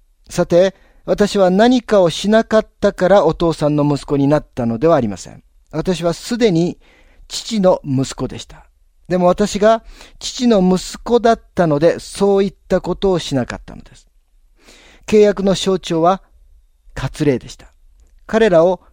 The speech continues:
契約に入れたのは割礼ではありません。でも、割礼が契約の象徴であって証拠なのです。二節。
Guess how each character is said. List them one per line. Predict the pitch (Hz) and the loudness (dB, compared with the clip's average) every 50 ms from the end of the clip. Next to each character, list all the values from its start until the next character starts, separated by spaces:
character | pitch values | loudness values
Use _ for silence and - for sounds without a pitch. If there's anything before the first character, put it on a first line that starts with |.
| _ _ - | _ _ -14
契 | - - 214 226 233 233 | -4 0 2 2 4 2
約 | 220 214 - - 208 | 0 -2 -2 -2 -2
に | 202 202 - | -2 -2 -2
入 | - 160 175 | -4 -4 -2
れ | 180 175 | -2 -2
た | - 170 165 | -2 -2 -2
の | 160 156 156 | 0 0 0
は | 175 170 - - - | 0 -2 -2 -6 -8
割 | - - 147 - - - 160 | -8 -6 -6 -6 -6 -4 -2
礼 | 160 156 151 | 0 0 0
で | 139 165 | 0 0
は | 175 165 143 | 0 0 0
あ | |
り | 117 104 | -2 -4
ま | 85 - | -8 -12
せ | - - | -16 -20
ん。 | - - _ _ _ _ _ _ _ - | -20 -20 _ _ _ _ _ _ _ -4
で | 165 170 | -2 0
も、 | 165 151 139 - - - - - _ _ _ | 0 0 0 -2 -6 -14 -20 -20 _ _ _
割 | - 180 185 - - - 240 240 | -4 -4 -4 -4 -4 -4 -2 2
礼 | 240 233 226 226 | 2 2 4 4
が | 226 226 226 214 | 4 2 2 0
契 | - - - 202 196 190 190 | -2 -4 -2 0 2 2 2
約 | 185 180 - - 180 | 0 0 -2 -4 -2
の | 180 180 175 | -2 0 -2
象 | 165 - - 185 175 175 165 | -2 -4 -4 -4 -2 -2 -4
徴 | - - 160 156 151 | -4 -4 -4 -2 -2
で | 143 147 143 131 | 0 0 -2 -2
あ | |
っ | 127 120 | -2 -6
て | - _ - 190 202 196 - _ - - | -8 _ -4 -4 -4 -4 -8 _ -20 -20
証 | - - - - 131 117 | -14 -10 -6 -6 -6 -6
拠 | - - 120 | -6 -10 -12
な | 92 78 | -12 -12
の | 73 71 - | -12 -14 -16
で | - - | -18 -20
す。 | - - - _ _ _ _ _ _ _ _ _ _ _ _ _ _ _ _ _ _ _ _ _ _ _ _ _ _ _ _ _ _ - - - - - - - - - - | -20 -20 -20 _ _ _ _ _ _ _ _ _ _ _ _ _ _ _ _ _ _ _ _ _ _ _ _ _ _ _ _ _ _ -20 -20 -20 -20 -20 -20 -20 -14 -4 -2
二 | 156 143 | -2 0
節。 | - 123 - - - - - - | 0 -2 -4 -4 -8 -14 -14 -16